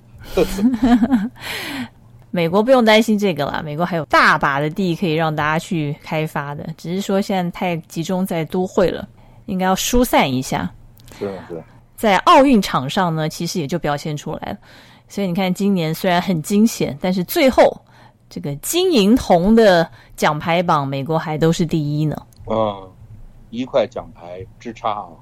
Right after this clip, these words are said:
Speaker 1: 嗯，但毕竟还是第一啊，我们身在美国嘛，还是要为美国喝彩一下。
Speaker 2: 没错。
Speaker 1: 不过我也发现另外一个很有趣的研究啊，
Speaker 2: 嗯。
Speaker 1: 就是呢，我们在比赛的场合啊，我问问你好了，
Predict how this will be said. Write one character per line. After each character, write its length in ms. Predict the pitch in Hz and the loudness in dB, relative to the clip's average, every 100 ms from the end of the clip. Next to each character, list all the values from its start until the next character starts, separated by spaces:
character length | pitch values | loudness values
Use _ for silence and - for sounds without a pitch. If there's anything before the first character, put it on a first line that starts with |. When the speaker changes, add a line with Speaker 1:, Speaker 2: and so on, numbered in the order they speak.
| _ _ _ | _ _ _
Speaker 1:
嗯， 340 | 196 175 131 123 | -2 0 -2 -4
但 120 | - 196 | -2 0
毕 160 | 247 | 2
竟 160 | 214 214 | 2 2
还 160 | - | 2
是 140 | 190 226 | 0 0
第 260 | 226 226 | 0 2
一 60 | 233 | 4
啊， 260 | 220 202 - - | 4 2 -4 -12
我 80 | - | -8
们 160 | 156 175 | -4 0
身 220 | 226 233 | 4 6
在 140 | 247 | 6
美 120 | 175 | 4
国 200 | 139 147 | 0 -2
嘛， 180 | 143 147 | 0 -2
还 140 | 135 147 | -4 -4
是 100 | 175 | -2
要 80 | |
为 240 | 160 156 143 | -2 -2 -2
美 180 | 147 147 | -4 -4
国 300 | 156 160 180 _ | -2 -2 -4 _
喝 240 | - 269 | 2 4
彩 240 | 285 185 131 | 4 0 -2
一 120 | 139 | -4
下。 220 | 165 160 - _ - - | -4 -4 -6 _ -20 -16
Speaker 2:
没 160 | 110 104 | -14 -10
错。 200 | 120 98 _ - - - | -8 -8 _ -20 -20 -8
Speaker 1:
不 100 | 208 | 2
过 100 | 302 | 6
我 80 | 269 | 6
也 80 | 202 | 6
发 160 | 214 | 4
现 160 | 226 226 | 2 2
另 140 | 220 | 4
外 140 | 208 180 | 4 2
一 20 | |
个 100 | 175 | 0
很 140 | 175 | 0
有 140 | 175 156 | -2 -2
趣 240 | - 170 | -4 -4
的 60 | 147 | -4
研 260 | 139 127 | -6 -6
究 200 | 151 160 | -4 -2
啊， 200 | 143 - - - - - - - - | -2 -6 -8 -16 -18 -20 -20 -12 -4
Speaker 2:
嗯。 180 | 110 101 - - _ - | -4 -4 -12 -20 _ -4
Speaker 1:
就 200 | 269 247 | 0 0
是 180 | - | 2
呢， 260 | 226 196 185 | 2 2 2
我 80 | 165 | 0
们 120 | 151 | 0
在 120 | 190 | 0
比 200 | 185 135 | -2 -6
赛 240 | 139 202 156 | -4 -2 -2
的 100 | 147 | -4
场 260 | - 135 | -8 -10
合 220 | 127 139 | -10 -10
啊， 140 | 139 139 | -8 -4
我 100 | 160 | -2
问 180 | 208 202 | 2 2
问 140 | 180 | 2
你 160 | 151 143 | -2 -6
好 200 | 151 | -8
了， 120 | - | -8